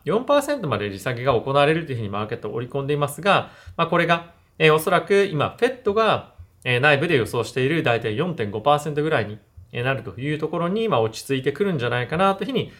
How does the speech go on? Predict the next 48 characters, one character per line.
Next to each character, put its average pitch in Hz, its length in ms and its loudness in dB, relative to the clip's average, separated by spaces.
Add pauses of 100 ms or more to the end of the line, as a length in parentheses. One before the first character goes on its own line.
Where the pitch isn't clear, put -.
(160)
僕 123 220 -6
は 95 80 -4
思 98 140 -10
っ - 20 -14
て - 180 -14
い 104 60 -10
ま 101 100 -6
す。 - 120 -14
た 220 100 2
だ 208 80 2
し、 208 160 -2
そ 165 120 -4
こ 220 120 4
に 214 80 2
落 190 120 0
ち 247 140 -4
着 240 40 -2
い - 20 -18
て 269 80 -4
き 262 80 -10
た 254 80 -2
か 185 80 -2
ら 120 100 0
と 107 100 0
い 104 40 -2
っ - 20 -8
て、 - 460 2 (300)
マ 156 160 6
ー 165 60 0
ケ 185 60 -2
ッ 170 60 -4
ト 175 100 -6
と 175 80 -4
し 160 80 -6
て 180 100 -4
は、 175 440 0 (760)
ネ 156 160 -2
ガ 233 120 2
テ 151 100 -4
ィ - 20 -2
ブ 104 80 -4
に 101 220 -10
今 135 200 -2
こ - 120 -8
の 120 120 0
状 120 160 -2
況 127 200 -6
を 165 300 0